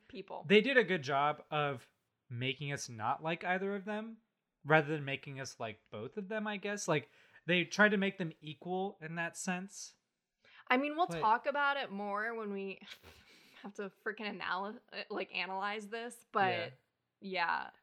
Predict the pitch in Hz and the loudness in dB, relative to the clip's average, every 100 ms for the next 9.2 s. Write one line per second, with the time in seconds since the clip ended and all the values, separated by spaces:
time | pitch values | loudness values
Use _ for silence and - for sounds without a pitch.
0 | - 160 170 160 170 180 190 170 185 185 | -4 0 2 2 2 2 0 -2 -4 -4
1 | 175 147 143 135 131 127 120 127 120 - | -2 0 0 -2 -4 -4 -2 -2 -2 -4
2 | - 127 127 139 143 143 143 151 - 156 | -6 -4 -4 -4 -2 -2 -4 -6 -4 -4
3 | 151 151 151 415 - - - _ 131 127 | -2 -4 -6 -14 -14 -20 -20 _ -4 2
4 | 135 131 127 120 117 120 - - _ - | 2 2 -2 -2 -2 -4 -8 -16 _ -20
5 | - _ 180 170 139 139 123 - 151 135 | -20 _ -18 -12 -4 -4 -4 -8 -6 -4
6 | 151 147 135 120 120 120 - 135 - 120 | 0 0 0 -4 -2 -2 -2 -10 -8 -6
7 | 113 110 123 110 110 110 - 170 170 165 | -6 -6 -6 -6 -4 -4 -2 -4 -4 -2
8 | 180 180 240 185 233 214 214 214 208 175 | -2 0 0 0 -6 -4 -8 -6 -6 -4
9 | 180 | -6